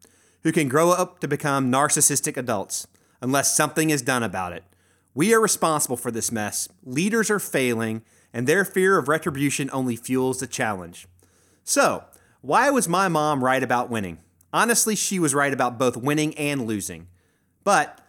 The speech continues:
the lessons learned from failure far outweigh the lessons from winning. Why don't we look at her lessons and discuss how it in-,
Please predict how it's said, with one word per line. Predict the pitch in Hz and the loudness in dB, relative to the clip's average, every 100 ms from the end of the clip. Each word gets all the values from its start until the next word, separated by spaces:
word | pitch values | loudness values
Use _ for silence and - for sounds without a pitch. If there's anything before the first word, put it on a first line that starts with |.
| _ | _
the | 131 | -2
lessons | 139 202 226 160 | 0 2 2 0
learned | 185 185 185 | 2 0 0
from | 175 | -2
failure | - 160 135 123 | 0 2 2 0
far | - - 165 185 | -2 2 4 4
outweigh | 190 147 135 127 | 2 0 0 0
the | 123 | 0
lessons | 117 131 - 143 - | 0 0 -2 -4 -4
from | 147 127 | -4 -2
winning. | 113 87 90 - _ _ _ | -2 -4 -12 -20 _ _ _
Why | - 165 | -2 2
don't | 208 214 | 2 0
we | 220 | -2
look | 160 170 175 | 2 0 0
at | 123 | -2
her | 156 175 | 0 0
lessons | 143 135 139 127 | 0 0 -4 -4
and | 131 | -4
discuss | 123 - 147 139 - | -2 0 0 -2 -2
how | 143 131 | -2 -2
it | |
in-, | 127 143 | -4 -8